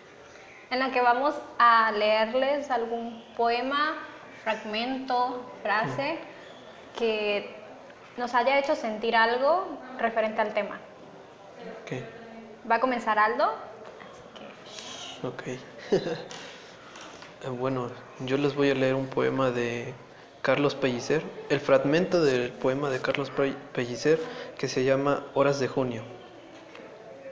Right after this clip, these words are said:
Speaker 2: Vuelvo a ti, soledad, agua vacía, agua de mis imágenes, tan muerta, nube de mis palabras, tan desierta,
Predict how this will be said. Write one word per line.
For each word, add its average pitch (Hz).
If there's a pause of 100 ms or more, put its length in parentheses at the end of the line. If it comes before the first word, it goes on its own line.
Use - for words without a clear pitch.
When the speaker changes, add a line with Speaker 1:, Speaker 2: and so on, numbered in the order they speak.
(1500)
Speaker 2:
Vuelvo 143
a 143
ti, 147
soledad, 127 (400)
agua 139
vacía, 127 (680)
agua 147
de 147
mis 135
imágenes, 131 (260)
tan 127
muerta, 135 (480)
nube 147
de 147
mis 131
palabras, 127 (240)
tan 127
desierta, 131